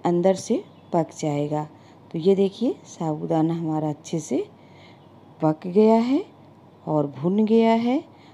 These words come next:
इसमें हम डालेंगे एक कटोरी गरी का बुरादा और इसको भी डाल करके हम भून लेंगे, लेकिन इस समय गैस को हम एकदम धीमी कर देंगे।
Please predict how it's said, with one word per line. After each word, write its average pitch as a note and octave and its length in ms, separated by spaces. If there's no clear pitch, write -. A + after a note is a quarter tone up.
इसमें G#3 340
हम G#3 160
डालेंगे F#3+ 460
एक F3+ 360
कटोरी F3+ 460
गरी D#3+ 240
का D#3+ 180
बुरादा D3+ 540
और D#3 180
इसको E3+ 340
भी E3+ 160
डाल D#3 300
करके E3 400
हम F3 220
भून D#3 260
लेंगे, G3 420
लेकिन F3+ 360
इस G#3+ 200
समय A3 320
गैस D#3+ 320
को - 160
हम E3 200
एकदम E3 480
धीमी D3+ 400
कर G3+ 240
देंगे। G#3 380